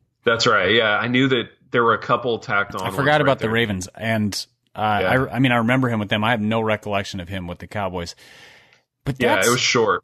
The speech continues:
Speaker 2: that's a solid selection of uniforms for him, 'cause you have the, the
Speaker 1: Yeah.
Speaker 2: eighties, nineties Eagles, which were just,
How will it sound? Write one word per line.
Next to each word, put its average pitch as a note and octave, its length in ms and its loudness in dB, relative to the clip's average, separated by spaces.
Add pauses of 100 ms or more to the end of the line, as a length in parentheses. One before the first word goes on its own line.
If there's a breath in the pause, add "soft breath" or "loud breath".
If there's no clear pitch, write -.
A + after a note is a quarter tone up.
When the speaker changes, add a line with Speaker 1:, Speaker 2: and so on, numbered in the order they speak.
(120)
Speaker 2:
that's G3 260 -2
a D4+ 80 0
solid B2 720 -2
selection A2+ 580 -2
of F#2+ 100 -4
uniforms G2 580 -6
for G2 160 -8
him, F2+ 260 -6
'cause C3 240 0
you C#3 200 4
have D3 140 4
the, B2+ 240 2
the A#2 120 -2
Speaker 1:
Yeah. C#3 200 2
Speaker 2:
eighties, D#3 220 0
nineties C#3 460 2
Eagles, G#2 500 -4
which G#2+ 240 -6
were A2 120 -6
just, - 720 -4